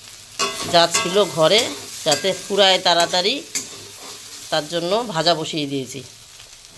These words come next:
ফুলকপি, গাজর, বিট,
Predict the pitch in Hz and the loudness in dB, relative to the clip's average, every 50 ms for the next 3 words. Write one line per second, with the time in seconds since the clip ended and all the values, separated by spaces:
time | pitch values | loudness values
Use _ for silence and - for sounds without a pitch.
0 | - - - - - - - - - - - 208 208 202 190 - 208 208 208 220 | -20 -20 -20 -20 -20 -20 -20 -20 -16 -6 -4 -2 -2 -2 0 2 2 2 2 0
1 | 226 240 277 285 - - - 226 220 165 170 170 180 202 208 220 240 240 190 147 | -4 -4 -4 -4 -2 2 4 6 6 6 4 4 2 0 0 0 0 -2 -4 -8
2 | 147 165 175 180 185 202 226 262 254 - - | -8 -6 -4 -2 -2 0 0 -2 -2 -6 -12